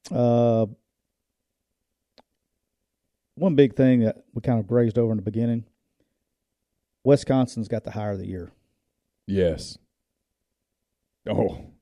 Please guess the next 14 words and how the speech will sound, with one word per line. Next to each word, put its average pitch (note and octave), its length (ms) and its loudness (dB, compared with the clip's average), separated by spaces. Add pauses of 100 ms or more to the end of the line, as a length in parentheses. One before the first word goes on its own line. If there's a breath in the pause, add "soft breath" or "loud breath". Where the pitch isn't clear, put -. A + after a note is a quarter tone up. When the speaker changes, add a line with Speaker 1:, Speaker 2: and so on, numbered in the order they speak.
Speaker 2:
dude. G2 360 -4 (680)
Wisconsin's - 640 0
sitting G2+ 380 0
pretty G2 300 0
right F2+ 220 -2
now. F2+ 160 -4
Speaker 1:
Golly, C3 300 0
imagine E3 400 -2
that. D#3+ 180 -2
He B2 100 -2
was E3+ 280 -2
looking, G2+ 320 -4
wasn't F#2+ 280 -10
he? - 840 -20